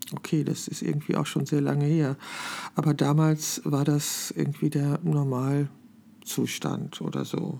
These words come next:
Auf jeden Fall war das eine sehr beeindruckende Familie, die ich da kennengelernt habe und deren Tochter ich porträtiert habe für diese Broschüre des Umweltministeriums. Also in dieser Ausstellung hängt ganz viel drin.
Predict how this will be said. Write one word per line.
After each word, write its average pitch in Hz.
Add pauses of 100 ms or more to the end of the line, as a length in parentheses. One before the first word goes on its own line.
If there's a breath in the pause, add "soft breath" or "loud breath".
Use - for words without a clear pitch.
Auf 180
jeden 165
Fall 156
war 143
das 143
eine 139 (340 loud breath)
sehr 196
beeindruckende 160
Familie, 143
die 131
ich -
da 139
kennengelernt 147
habe 135
und 143
deren 139
Tochter -
ich -
porträtiert -
habe 139
für -
diese 147
Broschüre 151 (500 loud breath)
des 165
Umweltministeriums. -
Also 160
in 180
dieser 165
Ausstellung 170
hängt 151
ganz 139
viel 147
drin. 202